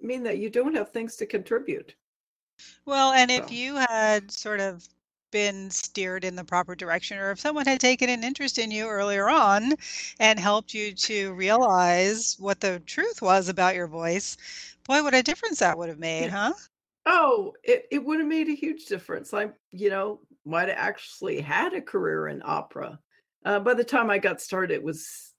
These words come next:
Speaker 1: it was too late. So, and, you know, I would have gotten to sing. There were some problem, probably things I never got to sing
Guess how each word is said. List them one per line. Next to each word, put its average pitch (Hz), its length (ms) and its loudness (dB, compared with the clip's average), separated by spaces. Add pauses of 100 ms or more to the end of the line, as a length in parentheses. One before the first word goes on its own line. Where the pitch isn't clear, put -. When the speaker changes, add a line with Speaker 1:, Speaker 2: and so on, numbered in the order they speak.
Speaker 1:
it 156 140 -4
was 165 240 -10 (160)
too 151 160 -6
late. - 240 -8 (100)
So, 143 760 -6 (460)
and, 320 440 4
you 277 160 0
know, 262 160 2
I 226 120 2
would 254 180 -4
have 233 120 -12
gotten 220 300 -2
to 214 160 -2
sing. 214 1040 -6 (640)
There 320 140 2
were 370 80 0
some 302 200 -2
problem, 247 500 -4 (540)
probably 247 380 2
things 220 320 -2
I 214 80 2
never 202 380 0
got 190 320 -4
to 175 140 -10
sing 110 720 -8